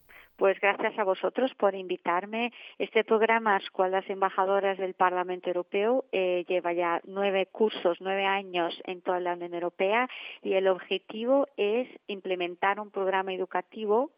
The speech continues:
eh, para alumnos de cuarto de la eso, primero y segundo de bachillerato y también formación en profesional, que el objetivo es estimular el conocimiento de Europa y de la democracia europea entre los jóvenes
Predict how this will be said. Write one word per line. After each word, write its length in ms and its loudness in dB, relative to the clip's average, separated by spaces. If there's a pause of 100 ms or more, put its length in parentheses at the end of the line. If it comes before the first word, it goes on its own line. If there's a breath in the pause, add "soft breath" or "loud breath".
eh, 320 -2
para 600 -2
alumnos 600 -4
de 420 0
cuarto 360 2
de 80 -2
la 160 -2
eso, 400 -4
primero 440 -6
y 120 -12
segundo 280 -4
de 20 -
bachillerato 840 -6 (240 loud breath)
y 120 -8
también 360 0
formación 560 -6
en 80 -10
profesional, 760 -4 (500 loud breath)
que 100 0
el 100 2
objetivo 540 2
es 140 2 (100)
estimular 840 0
el 220 -4
conocimiento 800 -6
de 140 0
Europa 500 2
y 80 -4
de 100 2
la 160 -2
democracia 960 0
europea 480 2
entre 240 -4
los 160 -4
jóvenes 520 0